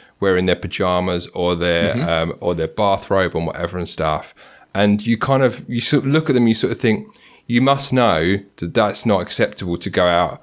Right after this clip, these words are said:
Speaker 1: wearing your pajamas and bathrobe. So there is only one other reason why you're doing that, and that is to get attention and get a reaction. And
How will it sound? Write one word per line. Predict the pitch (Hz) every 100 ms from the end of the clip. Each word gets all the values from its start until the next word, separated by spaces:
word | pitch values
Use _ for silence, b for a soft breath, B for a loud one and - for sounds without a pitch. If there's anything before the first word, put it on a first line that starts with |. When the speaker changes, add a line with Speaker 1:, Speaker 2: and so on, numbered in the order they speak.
| _
Speaker 1:
wearing | - 87 90 85
your | 85 80
pajamas | 90 98 87 90
and | 87
bathrobe. | 90 98 92 87 78 - B B
So | - 104
there | 104 107
is | 104
only | 113 110 104 -
one | 113 117 113
other | 101 101
reason | 101 95 98
why | 92
you're | 95
doing | 135 117 80
that, | 78 98 - B B -
and | 101
that | 101 -
is | 92
to | - 98
get | 104 -
attention | - - 104 - 92
and | 90 90
get | 98
a | 90
reaction. | 98 98 - - 82 80 - B B B 95
And | 92 90